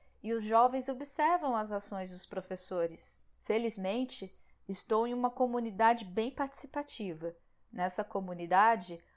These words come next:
os jovens nos ensinam lições de organização,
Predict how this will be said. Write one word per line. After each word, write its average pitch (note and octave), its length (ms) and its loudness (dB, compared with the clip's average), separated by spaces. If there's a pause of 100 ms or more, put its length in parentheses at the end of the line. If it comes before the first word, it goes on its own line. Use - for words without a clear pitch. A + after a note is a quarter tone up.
(160)
os G#3 100 -2
jovens A#3+ 880 4
nos A3 220 -4
ensinam A3+ 480 -6
lições A3 400 -6
de A3 80 -4
organização, A3 760 -2